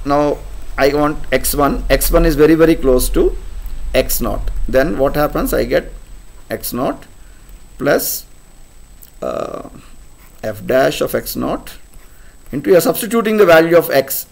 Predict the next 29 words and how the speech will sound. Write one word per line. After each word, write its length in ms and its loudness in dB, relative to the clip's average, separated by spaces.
as 160 -2
x 220 -4
one. 260 -10
So 160 -12
x 280 -10
one 180 -4
minus 400 -8
x 240 -14
naught 300 -12
plus 340 -2
f 200 2
double 320 2
dash 300 0
of 320 -2
x 220 -6
naught 320 -6
by 320 -4
one 180 -8
by 120 -8
two 160 -10
factorial 600 -6
into 380 -6
wherever 300 6
x 220 2
is 160 -4
there, 180 0
you 80 0
are 40 -2
substituting 540 -8